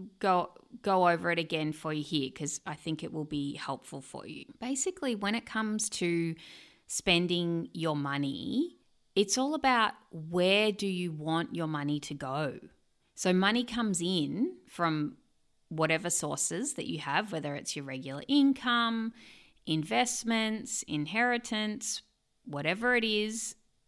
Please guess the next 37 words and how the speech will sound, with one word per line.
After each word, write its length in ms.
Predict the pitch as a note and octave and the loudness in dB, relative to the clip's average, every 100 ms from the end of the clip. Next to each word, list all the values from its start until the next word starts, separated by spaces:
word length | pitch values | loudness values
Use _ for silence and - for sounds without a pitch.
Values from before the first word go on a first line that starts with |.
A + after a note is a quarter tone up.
| _ _ | _ _
money 280 | - E3+ F3+ | -2 0 0
comes 640 | G3 G3 F#3+ F#3 F#3 - - | 0 0 0 -2 -6 -8 -6
into 300 | F#3 F#3+ G3+ | -4 -4 -4
your 80 | |
bank 320 | F#3+ F3+ F3+ F#3 | -2 0 -2 -4
account. 460 | - E3 D3 D3 | -4 -2 -2 -2
Now, 180 | E3+ E3+ | -2 -2
what 300 | F3 F#3+ - | 2 0 0
do 100 | A3+ | -2
you 120 | G#3 | -2
want 200 | F#3 E3+ | -2 -2
that 160 | - D#3+ | -2 -2
money 320 | E3 D#3+ D#3+ | 0 0 -2
to 140 | D#3 | -4
do 520 | D3 D3 C#3+ D#3+ B3+ E4+ - - - _ - | -8 -4 -4 -2 -2 -4 -8 -20 -20 _ -2
and 240 | F3 E3 | 0 0
where 240 | E3+ E3+ F3 | 0 2 2
do 80 | |
you 120 | F3+ E3 | 0 -2
want 200 | D#3+ D3+ | -2 -2
it 100 | D#3 | -6
to 120 | D3+ | -8
go? 340 | C#3+ D3 C#3 F#2 - - - - - _ _ _ | 0 0 0 -4 -14 -18 -20 -20 -20 _ _ _
One 280 | F#3 F3+ G3+ | -2 2 2
of 160 | A3 G3 | 0 2
the 360 | G3 F3+ F3 - _ _ F3+ _ | 4 4 2 -2 _ _ -20 _
best 540 | A3+ B3 - - - - | 2 2 2 -8 -10 -10
things 720 | - B3 C#4+ D#3 E3 G#3 - | 2 6 6 6 2 -2 -4
to 120 | F#3+ | -2
do 200 | F#3+ F#3 | -2 -2
first 580 | F#3+ G#3+ G#3 E3+ - - | -2 0 2 2 -2 -4
is 220 | F#3 E3+ | -4 -2
to 160 | - F#3+ | -4 -6
work 480 | F3 F3+ G3+ G3+ | 0 0 0 -2
out 240 | G3 F3 E3 - E3 | 0 2 0 -4 -4
what 360 | E3+ F#3+ - - | 2 2 0 0
are 300 | F3 E3+ | 2 2